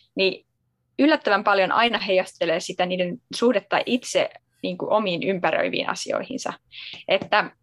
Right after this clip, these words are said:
ihmiset, jotka elää semmoisessa hierarkisessa maailmassa ja kuvittelee vaikka, että muurahaiset on hirveän paljon jotenkin alhaisempia olentoja kuin ihmiset ja kokee ike-, ite ikään kuin olevansa ik-,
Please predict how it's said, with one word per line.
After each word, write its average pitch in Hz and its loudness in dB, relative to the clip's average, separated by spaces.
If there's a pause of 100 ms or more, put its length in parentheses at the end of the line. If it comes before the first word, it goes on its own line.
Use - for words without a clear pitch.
(760)
ihmiset, 285 4
jotka 233 0
elää 254 4
semmoisessa 226 -4
hierarkisessa 190 0
maailmassa 190 -2
ja - 0
kuvittelee 175 0
vaikka, - -2
että 180 -2
muurahaiset 185 0
on 165 -2
hirveän 180 -2
paljon 175 -2 (840)
jotenkin 180 -2
alhaisempia 226 2
olentoja 233 2
kuin - -2
ihmiset 240 -2 (760)
ja 180 0 (400)
kokee 208 4
ike-, 202 2
ite 226 2
ikään 185 0
kuin - 2
olevansa 175 4
ik-, - -6